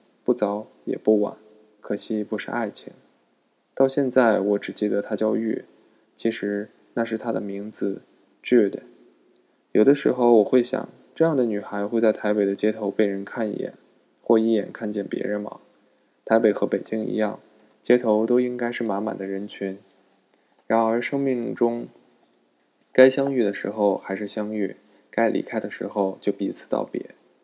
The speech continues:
哪怕只拥有过人群中的几面，已经非常让人感激了。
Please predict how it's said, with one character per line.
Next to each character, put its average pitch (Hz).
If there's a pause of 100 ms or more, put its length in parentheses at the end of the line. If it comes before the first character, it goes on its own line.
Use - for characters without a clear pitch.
(400)
哪 113
怕 120
只 107
拥 117
有 101
过 104
人 104
群 107
中 113
的 113
几 -
面， 101 (340)
已 98
经 101
非 110
常 101
让 101
人 98
感 -
激 -
了。 -